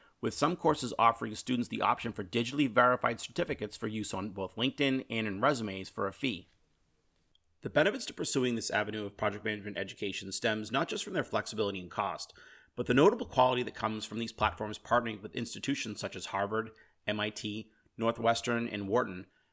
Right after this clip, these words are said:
and with companies such as Google, Meta, Microsoft, and Amazon. With courses designed by academic and industry experts,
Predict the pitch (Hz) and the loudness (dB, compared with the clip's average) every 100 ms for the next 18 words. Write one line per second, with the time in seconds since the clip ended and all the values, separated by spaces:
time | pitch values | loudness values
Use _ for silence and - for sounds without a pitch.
0 | _ _ 123 120 - 160 202 170 135 117 | _ _ 0 4 4 4 2 2 2 0
1 | 101 117 117 123 127 - 101 101 104 101 | -2 0 2 2 0 -6 -4 2 2 2
2 | 107 - - 101 101 101 101 92 - 98 | 0 -6 -2 0 0 -2 -2 -2 -2 -6
3 | 98 123 101 85 73 - _ _ _ _ | -4 -2 -2 -4 -8 -16 _ _ _ _
4 | _ _ - - - 143 175 - - 127 | _ _ -10 -10 -2 0 0 -8 -10 -6
5 | 107 95 101 101 - 92 95 110 123 104 | -4 -4 -6 -6 -4 -4 0 -2 -2 -4
6 | 107 104 - 101 104 110 - 101 95 - | -4 -10 -12 -12 -8 -8 -4 -4 -4 -8
7 | 85 - - | -12 -12 -16